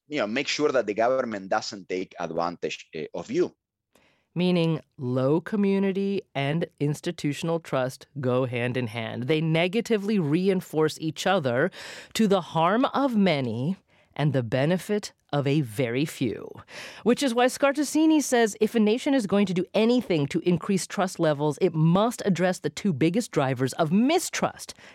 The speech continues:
Speaker 2: They are information asymmetry and power asymmetry.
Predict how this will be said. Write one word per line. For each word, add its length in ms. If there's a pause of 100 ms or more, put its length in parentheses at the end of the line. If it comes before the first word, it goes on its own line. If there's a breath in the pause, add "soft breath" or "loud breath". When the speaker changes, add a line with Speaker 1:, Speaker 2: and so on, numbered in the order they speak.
Speaker 2:
They 220
are 300 (240)
information 800
asymmetry 920 (300 soft breath)
and 300
power 580
asymmetry. 880